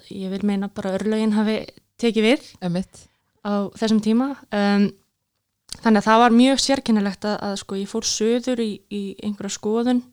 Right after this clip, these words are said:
Speaker 1: af því við vorum að vega og meta stöðuna og vissum ekkert hversu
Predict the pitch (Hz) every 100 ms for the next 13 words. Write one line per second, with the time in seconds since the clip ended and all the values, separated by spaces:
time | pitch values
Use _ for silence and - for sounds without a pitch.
0 | _ _ _ _ _ _ _ _ _ 196
1 | 202 208 202 202 214 202 196 208 202 202
2 | 190 - 190 185 196 - 202 185 - 190
3 | - 190